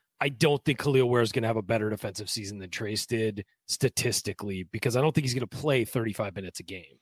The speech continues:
So I'm gonna lean under. If he does play that many minutes,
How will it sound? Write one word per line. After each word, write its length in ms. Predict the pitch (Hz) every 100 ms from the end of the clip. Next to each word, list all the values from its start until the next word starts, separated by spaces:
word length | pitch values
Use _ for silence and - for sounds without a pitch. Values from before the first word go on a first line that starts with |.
| - - -
So 500 | - 139 127 117 127 -
I'm 120 | 143
gonna 160 | 151 160
lean 240 | 151 147 -
under. 540 | 156 180 147 123 113 - _ -
If 160 | 160 -
he 340 | - 202 147 - 139
does 720 | 131 190 127 113 151 - - _ -
play 260 | - 143 139
that 180 | 143 135
many 200 | 151 131
minutes, 380 | 131 135 123